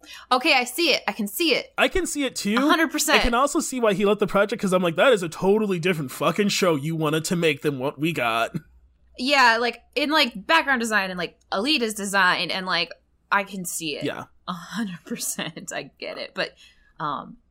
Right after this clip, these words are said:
Speaker 1: yeah, Code Lyoko is very different
Speaker 2: He, he
Speaker 1: than
Speaker 2: cited that Palumbo did, was like,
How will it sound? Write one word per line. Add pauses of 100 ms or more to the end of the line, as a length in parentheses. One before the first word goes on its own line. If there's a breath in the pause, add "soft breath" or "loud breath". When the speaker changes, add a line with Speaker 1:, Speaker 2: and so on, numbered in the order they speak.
(160)
Speaker 1:
yeah,
Code
Lyoko
is
very
different
Speaker 2:
He,
he
Speaker 1:
than
Speaker 2:
cited
that
Palumbo
did, (520)
was
like,